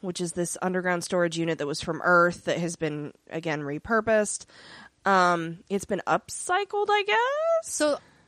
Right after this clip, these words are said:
Speaker 2: is this unit on an asteroid that's outside of the decimated Earth, or is it just,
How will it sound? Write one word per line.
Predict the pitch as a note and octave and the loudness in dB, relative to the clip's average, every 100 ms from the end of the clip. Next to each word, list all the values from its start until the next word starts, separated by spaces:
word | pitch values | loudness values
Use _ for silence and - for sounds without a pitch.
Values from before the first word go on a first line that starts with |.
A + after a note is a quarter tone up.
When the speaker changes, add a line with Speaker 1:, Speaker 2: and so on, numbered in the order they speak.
| _ | _
Speaker 2:
is | - G#4+ A4+ - | 0 0 0 0
this | F#4 - - - - - - | 0 0 -2 -4 -10 -18 -8
unit | A#3 E4+ E4 - _ _ | -4 -2 -2 -6 _ _
on | G#3+ B3 C#4+ C#4 | 2 2 2 0
an | A#3 G#3+ | -2 -2
asteroid | E3+ G3 A#3 - C4+ B3+ C4 A3+ | -2 -2 -2 -2 0 2 0 0
that's | A3 G3+ - - - - | 0 0 -2 -8 -8 0
outside | F#3 G#3 - - A3+ A3+ A#3+ G#3+ - | 2 2 -2 0 2 4 2 -2 -2
of | F#3+ G3 - | 0 0 -4
the | F3 G3 E3 D#3+ _ | -4 -4 -6 -20 _
decimated | G3+ G#3+ B3+ A3+ G#3 F#3+ - | 0 0 0 0 -2 -4 -2
Earth, | F3 A#3+ - - | 2 2 2 0
or | G#3 - | -2 0
is | G#3+ G3+ | -2 -2
it | F3+ | -6
just, | F3 G#3+ G#3 - | -2 0 0 -2